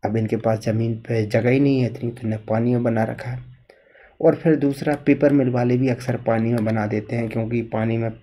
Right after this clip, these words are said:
टिम्बर पड़ा रहेगा तो जो लिग्निन वगैरह है वो घुल के निकल जाता है, तो इनका केमिकल जो है वो कम लगता है।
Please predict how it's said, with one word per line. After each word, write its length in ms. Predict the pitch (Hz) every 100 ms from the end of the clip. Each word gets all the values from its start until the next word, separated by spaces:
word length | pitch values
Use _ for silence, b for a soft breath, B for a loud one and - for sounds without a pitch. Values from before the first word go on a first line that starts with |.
| -
टिम्बर 260 | 110 110
पड़ा 320 | 110 117 127 131
रहेगा 360 | 123 123 131
तो 140 | 110 117
जो 120 | 117
लिग्निन 460 | 120 135 151 156
वगैरह 340 | 139 117 113 117
है 200 | 127 180
वो 160 | 170 170 -
घुल 200 | 123 151
के 160 | 156
निकल 360 | 147 131 127 110
जाता 300 | - - 110
है, 80 | 107
तो 100 | 143
इनका 180 | 135
केमिकल 560 | 135 131 135 160 175 165
जो 140 | 143
है 220 | 113 127 170 b b -
वो 60 | 101
कम 260 | - 131
लगता 340 | 107 - -
है। 120 | -